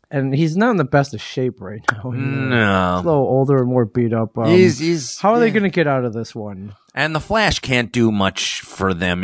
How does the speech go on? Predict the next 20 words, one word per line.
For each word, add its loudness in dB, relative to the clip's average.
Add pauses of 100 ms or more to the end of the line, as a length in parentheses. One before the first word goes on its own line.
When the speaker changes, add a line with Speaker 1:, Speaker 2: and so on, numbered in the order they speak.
(120)
Speaker 2:
either. -2
Speaker 1:
No, 2
although 4
he 2
does -2
look -4
badass, -6
though. -12
Speaker 2:
Yeah, 2
they, 2
they, -4 (260)
the -2
Kryptonians -6
try -2
to -4
take -6
him -2
off -2
the -4
board. -2